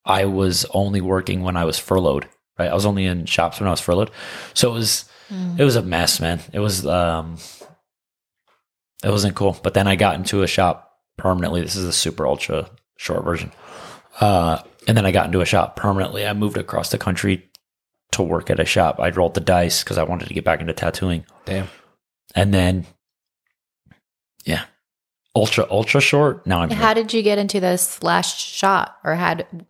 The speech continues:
Speaker 2: what made you wanna go to this place?
Speaker 1: So I, I was working at shops in between. Like I said, when I was furloughing, I would work at a shop here and there, do a couple of tattoos.
Speaker 2: Oh, okay.
Speaker 1: And I would just draw. I would actually, funny, I would watch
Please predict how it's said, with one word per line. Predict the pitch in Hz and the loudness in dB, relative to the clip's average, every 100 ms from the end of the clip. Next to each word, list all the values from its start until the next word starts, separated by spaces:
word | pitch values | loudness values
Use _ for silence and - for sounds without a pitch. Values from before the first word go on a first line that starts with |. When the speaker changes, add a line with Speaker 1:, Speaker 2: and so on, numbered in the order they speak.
| _ _ - | _ _ -4
Speaker 2:
what | 185 | -2
made | 165 160 | -2 -2
you | 165 | -4
wanna | 160 151 | -4 -4
go | 160 | -2
to | 175 | -2
this | 165 - | -2 -6
place? | - 143 147 - - - - | -6 -6 -6 -10 -16 -18 -4
Speaker 1:
So | - 127 | 2 4
I, | 110 104 107 101 - | 4 4 4 2 2
I | 101 | 2
was | 104 | 2
working | 104 107 120 95 | 0 0 0 0
at | - - | -2 -8
shops | - 101 85 - | -2 0 -2 -4
in | 110 | -2
between. | 95 - 113 107 101 95 - - | -2 0 2 2 2 -4 -12 -6
Like | 98 | -2
I | |
said, | 104 90 | 0 0
when | 90 95 | 0 0
I | |
was | 92 - | 0 0
furloughing, | 117 113 98 95 90 | 2 2 2 2 0
I | 78 | 0
would | 95 92 76 - | 2 0 -4 -8
work | 92 95 - | -2 -2 0
at | 90 | -2
a | 87 | -2
shop | - - 90 85 | -4 0 2 0
here | - 98 | -2 -2
and | 95 | 0
there, | 90 90 90 87 | 0 0 0 0
do | 87 | -2
a | 90 | -2
couple | 98 90 | -2 -2
of | 90 | -2
tattoos. | - 90 - 92 92 90 175 | 0 -2 0 -4 -2 -2 -4
Speaker 2:
Oh, | 165 | -8
okay. | 156 - - | -12 -10 0
Speaker 1:
And | 123 | 2
I | |
would | 120 | 2
just | - | -2
draw. | - 92 98 | -2 2 2
I | 85 | 2
would | 90 | 0
actually, | 95 - 110 - - - - _ | 0 -2 -4 -6 -16 -16 -20 _
funny, | - 107 107 104 95 - _ - - - _ _ _ _ _ _ _ _ _ - | -4 0 2 2 0 -8 _ -20 -20 -20 _ _ _ _ _ _ _ _ _ -2
I | |
would | 107 101 87 | -2 -2 -2
watch | 95 95 90 - - | 2 2 0 -4 -4